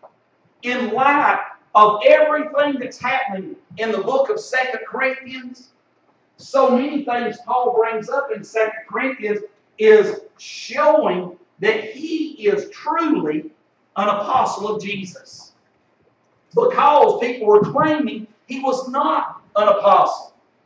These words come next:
And it's almost as we got to this point in this verse that he has come back and he says, "You have tried to tell me, prove, Paul, Paul, prove it that you're really an apostle. Prove it to me, Paul,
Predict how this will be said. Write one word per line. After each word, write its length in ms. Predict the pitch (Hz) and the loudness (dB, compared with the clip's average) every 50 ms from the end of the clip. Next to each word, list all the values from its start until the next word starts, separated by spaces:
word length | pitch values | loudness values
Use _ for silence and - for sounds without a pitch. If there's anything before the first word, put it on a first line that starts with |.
| _ _ _ _ _ _ _ _ _ _ - | _ _ _ _ _ _ _ _ _ _ -6
And 160 | 254 247 254 247 | -4 -2 -2 -2
it's 160 | 240 247 - | -2 -4 -2
almost 680 | - 277 302 311 302 302 294 269 262 262 - - 202 | 2 4 6 6 6 6 6 4 4 2 2 0 0
as 160 | 208 202 - - | -2 -2 -2 -4
we 180 | 277 269 262 | -6 -6 -4
got 260 | 233 240 233 233 - - | -2 0 0 -2 -2 -6
to 120 | 196 - | -10 -12
this 160 | 285 285 285 - - | -12 -14 -14 -12 -8
point 260 | 269 277 277 277 277 - 262 269 | -6 -4 -4 -4 -6 -6 -10 -12
in 80 | 269 | -8
this 160 | 262 262 - | -8 -8 -6
verse 680 | - 262 269 285 277 277 - - - - - - - _ _ _ - _ _ _ _ _ _ _ _ _ _ _ _ - | -2 0 2 2 2 0 -2 -8 -18 -20 -20 -20 -20 _ _ _ -20 _ _ _ _ _ _ _ _ _ _ _ _ 2
that 220 | 214 240 - - | 2 4 4 4
he 120 | - 302 302 | 2 0 0
has 200 | 254 233 - - | 0 -2 -2 -2
come 220 | - 269 269 262 | -2 -2 0 2
back 240 | 277 269 262 262 - | 4 4 4 2 0
and 100 | 233 233 | -2 -4
he 60 | 202 | -6
says, 300 | - - 240 233 226 - - - - _ _ - | -6 -2 2 2 2 2 0 -6 -16 _ _ -16
"You 320 | 185 269 330 349 - - | -12 -6 -4 -2 0 0
have 320 | 208 214 208 202 208 - - | 2 4 4 4 2 2 2
tried 400 | 226 233 226 226 - 190 185 - | 4 4 6 4 4 2 -4 -6
to 60 | - | -2
tell 280 | 226 233 220 214 - | 2 4 4 4 4
me, 440 | - 285 302 311 233 196 156 127 - _ _ _ _ _ _ - | 2 0 -2 -2 -2 -6 -8 -10 -16 _ _ _ _ _ _ -8
prove, 560 | - - 311 302 262 240 214 165 - - - | -2 0 2 2 2 0 0 -4 -6 -6 -2
Paul, 600 | 175 175 165 - - - - - - - - - _ | 0 2 2 4 4 2 2 0 -6 -14 -18 -12 _
Paul, 380 | - 247 277 285 277 277 - - | 2 4 6 6 6 6 4 0
prove 340 | 269 285 285 269 233 - - | 0 2 2 2 2 0 -6
it 180 | - - - - _ _ - | -8 -10 -12 -18 _ _ -10
that 160 | 160 165 165 | -10 -8 -8
you're 160 | 160 170 160 | -8 -8 -6
really 420 | 165 165 175 175 - - - - - _ _ - | -4 0 0 0 0 -2 -6 -10 -14 _ _ -12
an 140 | - 170 165 | -8 -6 -6
apostle. 580 | - 160 160 156 - - - - - - - _ _ _ _ _ - - - - _ _ _ - | -6 -4 -2 -2 -2 -2 -4 -8 -12 -18 -20 _ _ _ _ _ -20 -20 -20 -20 _ _ _ -6
Prove 340 | - 330 349 370 370 370 - | 0 2 4 4 4 4 4
it 180 | 190 - - - | 2 0 -2 -4
to 100 | 175 160 | -4 -2
me, 220 | 151 151 147 - | -2 -2 -2 -2
Paul, 640 | - - - - - - - - - - - - - | 0 0 2 2 2 2 2 0 -2 -4 -10 -14 -18